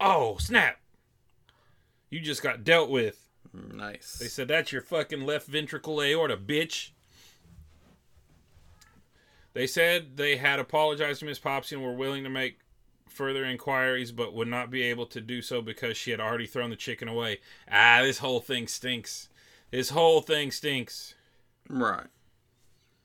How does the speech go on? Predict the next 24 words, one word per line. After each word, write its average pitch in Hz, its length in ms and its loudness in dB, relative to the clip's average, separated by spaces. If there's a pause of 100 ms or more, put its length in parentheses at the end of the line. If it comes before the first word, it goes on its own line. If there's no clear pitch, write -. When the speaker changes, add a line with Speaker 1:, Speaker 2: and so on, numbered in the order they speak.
(1400)
Speaker 1:
She's 170 320 -6
just 143 160 -6
trying 139 220 -2
to - 40 -4
get 123 180 -4
more 123 200 -6
followers 127 480 -4
from, 123 340 -14
for 117 200 -10
her 117 120 -8
blog. 107 460 -4 (1900)
All 120 140 -6
right, 113 220 -2
so - 180 -6
we're 135 80 -2
gonna 135 140 -2
finish 180 640 -4 (960)
this 143 340 -6 (600)
on, 117 400 -8 (840)
on 120 140 -10
a 120 80 -4
real 127 240 -2
shitty 135 400 -4
note. 107 300 -8